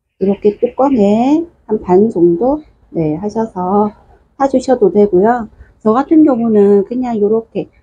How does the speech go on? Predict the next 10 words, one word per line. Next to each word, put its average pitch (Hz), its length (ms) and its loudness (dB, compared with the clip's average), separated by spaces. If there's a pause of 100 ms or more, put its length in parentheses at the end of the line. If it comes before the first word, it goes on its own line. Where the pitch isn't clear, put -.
(200)
쪼로록 277 380 0 (100)
한번 214 320 2
<laughs> 202 1300 0
네, 208 240 2
간편하게 214 1000 -2
사용하고 208 500 -4
있습니다. 160 520 -2 (380)
요렇게 330 380 0
해서, 254 680 0 (840)
네, 185 400 -4